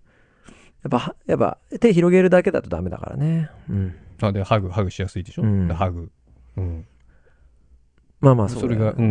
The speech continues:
Speaker 1: ん。
Speaker 2: やっぱそれが大事かなと思ってて。
Speaker 1: うん。
Speaker 2: うん。え？
Speaker 1: まあまあまあまあ。俺がうまいこと言ったんだけど。
Speaker 2: いやいや、その後俺がちゃんと追加でうまいこと言えたんで。
Speaker 1: うん。
Speaker 2: う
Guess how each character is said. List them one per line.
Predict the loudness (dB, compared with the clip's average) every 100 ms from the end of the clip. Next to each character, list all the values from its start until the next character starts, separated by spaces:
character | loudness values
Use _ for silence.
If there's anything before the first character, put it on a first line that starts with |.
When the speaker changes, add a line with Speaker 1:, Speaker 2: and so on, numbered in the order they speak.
| 4
Speaker 1:
ん。 | 2 -2 -12 -14 -16
Speaker 2:
や |
っ | -14
ぱ |
そ | -6
れ | -4
が | -2
大 | -2 0
事 | -2
か | -4
な | -8 -10
と |
思 | -12
っ | -14
て | -16
て。 | -14 -14 -14 -20 _
Speaker 1:
う | 0
ん。 | 0 0 -2
Speaker 2:
う | -2 -4 -4
ん。 | -10 -18 _ _ _ _ _ _ _ _ _ _ -2
え？ | -2 -4 _ _ _ _ _ _ _ _ _
Speaker 1:
ま | 0 2
あ |
ま | 0
あ | -8
ま | -14 -20
あ | -20
ま | -20
あ。 | -20 _ _ _ _ -20 -20 _ _ 0
俺 | 4 6
が | 6
う | 4
ま | 2
い | -2
こ |
と | -6
言 | -10
っ |
た | -10
ん |
だ | -12
け | -14
ど。 | -16 -20 -20 -20 -20 -20 -20 _ _ _ _ _ _ _ -20 _ _ _ _ _ _ _ _ _ _ _ -2
Speaker 2:
い |
や |
い | 0
や、 | 0
そ | -2 -2
の |
後 | 0 0
俺 | -2
が | -2
ち | -4
ゃ |
ん | -8
と | -8 -14 _ _
追 | -6 -4
加 | -2
で | -2
う | 0
ま | -2
い |
こ | -2
と | -8
言 | -8
え |
た | -8
ん | -10
で。 | -14 -20 _ _ _ _ _ -2
Speaker 1:
う |
ん。 |
Speaker 2:
う | 0